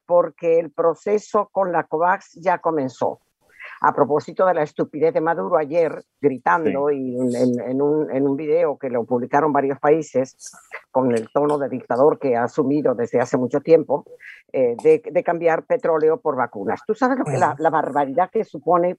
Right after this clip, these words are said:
Speaker 1: prometer cambiar petróleo por vacunas, como si los que venden vacunas aceptaran petróleo, por el amor de
Speaker 2: Sí,
Speaker 1: Dios?
Speaker 2: sí, sí, sí, sí, sí.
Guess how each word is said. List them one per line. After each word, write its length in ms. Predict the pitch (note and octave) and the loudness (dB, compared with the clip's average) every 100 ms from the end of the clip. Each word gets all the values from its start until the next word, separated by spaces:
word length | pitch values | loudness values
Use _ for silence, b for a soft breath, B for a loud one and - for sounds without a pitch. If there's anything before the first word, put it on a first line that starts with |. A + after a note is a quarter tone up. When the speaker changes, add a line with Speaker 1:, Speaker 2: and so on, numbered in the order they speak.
| _ B _ | _ B _
Speaker 1:
prometer 500 | D#3+ D3 C3+ F3 F3 | 0 0 2 2 2
cambiar 380 | D#3+ D3+ E3 - | -2 -2 -2 0
petróleo 460 | E3 D#3+ D#3+ E3 | -2 0 2 0
por 140 | D#3 C3 | 0 -4
vacunas, 480 | C3 D#3+ D3 C#3+ | -2 0 0 0
como 220 | - D3 D3 | -2 -4 -2
si 120 | D#3 | 0
los 200 | D3 - | 0 0
que 80 | D3 | 0
venden 300 | F3+ F3+ F3 | 0 0 -2
vacunas 460 | D3+ E3+ D#3+ D3+ | -2 0 -2 -2
aceptaran 520 | D3 - C#3 D#3 E3 | -4 -4 -4 0 0
petróleo, 460 | - - D3 F#2+ F#2+ | -2 -2 0 0 -4
por 140 | - A#2+ | -4 -2
el 100 | C3 | -2
amor 220 | C#3 D#3+ | -2 0
de 80 | C3+ | 2
Speaker 2:
Sí, 80 | B2 | 2
Speaker 1:
Dios? 60 | |
Speaker 2:
sí, 140 | - A2 | 0 0
sí, 180 | G#2+ | -2
sí, 120 | F#2 F2 | -2 -2
sí, 160 | E2+ E2+ | -2 -2
sí. 160 | - | -2